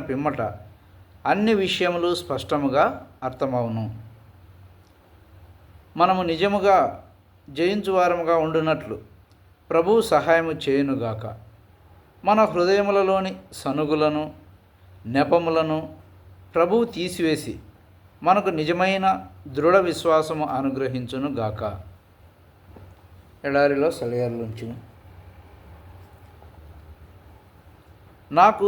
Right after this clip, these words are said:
సమస్తమును సమృద్ధిగా కలిగి ఉన్నది. ఫిలిప్పి పత్రిక నాలుగో అధ్యాయం పద్దెనిమిదవ వచనం. నా వద్ద ఉన్న తోటపని పుస్తకం ఒక అధ్యాయంలో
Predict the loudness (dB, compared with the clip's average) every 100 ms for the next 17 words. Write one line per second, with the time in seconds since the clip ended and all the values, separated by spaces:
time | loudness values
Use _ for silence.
0 | 2 0 -2 -4 -2 -2 -2 -2 -4 -2
1 | 0 0 0 2 4 4 2 0 2 0
2 | -2 -6 -8 -12 -20 _ _ _ _ -10
3 | -4 -4 -2 2 2 2 -4 0 2 2
4 | 2 2 4 4 2 0 -2 -4 -4 -6
5 | -12 -20 -12 -6 -2 -2 0 0 0 -4
6 | -12 -14 -18 -20 -20 _ _ -20 _ -20
7 | -10 4 6 6 2 2 0 0 -2 -2
8 | -4 -2 0 2 0 -2 -2 -6 -4 -4
9 | -4 -6 -10 -14 -4 2 2 2 0 0
10 | 0 -2 -2